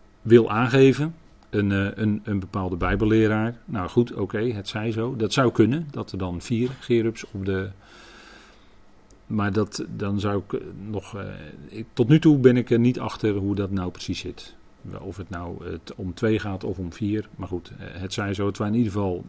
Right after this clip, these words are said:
eh, het waren minimaal twee, want zoals ik al net zei, de heerlijkheid van de Heer die troonde, hè, de Heer troonde op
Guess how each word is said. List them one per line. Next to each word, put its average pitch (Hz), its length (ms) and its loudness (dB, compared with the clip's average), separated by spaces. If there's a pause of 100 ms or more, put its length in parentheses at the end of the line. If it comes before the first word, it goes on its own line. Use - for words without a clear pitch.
(140)
eh, 98 100 -10 (1000)
het - 100 -20
waren 104 260 2
minimaal 123 420 8
twee, 110 400 2
want 107 320 -2 (920)
zoals 104 280 -2
ik 95 60 -6
al 104 120 2
net 123 200 4
zei, 98 460 2
de 98 400 2
heerlijkheid 107 480 2
van 90 160 -4
de 92 80 -2
Heer 107 380 4
die 90 240 -2 (100)
troonde, 127 460 6
hè, 123 340 -4
de 98 100 0
Heer 95 280 2
troonde 120 520 4 (200)
op - 320 2